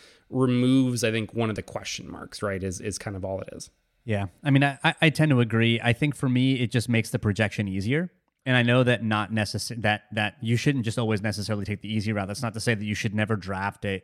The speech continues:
Speaker 2: a player who played at the F C S level or who played against lesser competition. Uh, I mean, hell, the Big Twelve, you still draft players from there.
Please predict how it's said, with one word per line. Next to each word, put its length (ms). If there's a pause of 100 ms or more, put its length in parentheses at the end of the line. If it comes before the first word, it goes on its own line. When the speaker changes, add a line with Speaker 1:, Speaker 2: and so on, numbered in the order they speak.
(100)
Speaker 2:
a 60
player 600 (100)
who 400
played 220
at 120
the 100
F 100
C 160
S 180
level 360
or 100
who 120
played 280
against 260
lesser 240
competition. 640 (360)
Uh, 60
I 120
mean, 160
hell, 240 (460)
the 80
Big 180
Twelve, 480
you 40
still 180
draft 180
players 240
from 120
there. 260